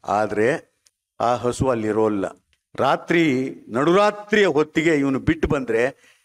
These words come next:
ಬಂದು ಹಕ್ಕೇಲಿ ನಿಂತ್ಕೊಂಡು "ಅಂಬಾ" ಅಂತ ಕೂಗುತ್ತೆ.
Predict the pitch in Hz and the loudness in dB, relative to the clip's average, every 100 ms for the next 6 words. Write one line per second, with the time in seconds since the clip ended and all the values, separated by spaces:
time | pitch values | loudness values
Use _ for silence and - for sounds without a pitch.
0 | _ 101 131 170 139 123 123 - 151 - | _ -4 -2 0 2 2 0 -2 -4 -2
1 | 208 196 160 135 113 139 135 143 143 139 | 0 2 2 0 0 -2 -2 -2 0 2
2 | 117 147 156 170 180 175 135 - _ _ | 0 2 2 4 4 2 0 -8 _ _
3 | _ 123 127 127 127 123 107 101 - | _ -4 -2 -2 0 2 2 -2 -10